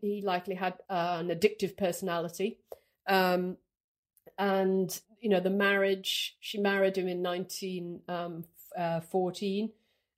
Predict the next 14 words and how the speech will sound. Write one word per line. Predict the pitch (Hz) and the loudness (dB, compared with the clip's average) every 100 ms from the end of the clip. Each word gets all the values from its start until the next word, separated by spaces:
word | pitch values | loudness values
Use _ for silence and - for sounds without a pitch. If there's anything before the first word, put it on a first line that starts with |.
| - | -6
uh, | 180 180 | 0 0
sixteen | 196 226 226 233 202 | 2 2 0 2 2
rather, | 208 208 214 - - _ | 4 2 0 -6 -20 _
and | 202 196 196 202 190 - - | 4 6 4 4 0 -6 0
it | 233 220 | 0 8
was, | 208 196 - _ 196 | 8 8 0 _ -10
she | - 214 | -2 2
left | 185 170 - | 2 0 -4
him | 175 | -2
a | 170 | -2
couple | 170 165 185 | -4 -6 -6
of | 165 | -6
years | 175 165 185 | -6 -4 0
later. | 190 185 - - | 0 0 -2 -6